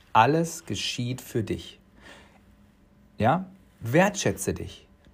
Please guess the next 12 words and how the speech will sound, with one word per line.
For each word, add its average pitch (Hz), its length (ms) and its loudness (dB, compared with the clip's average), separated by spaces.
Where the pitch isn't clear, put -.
und 107 240 0
wertschätze 131 640 0
deine 107 480 2
Arbeit. 85 560 -2
Wertschätze, 127 840 2
was 120 200 0
du 110 120 -4
tust 95 520 -4
und 104 200 -4
denk 123 200 0
immer 131 200 0
daran, 87 420 -4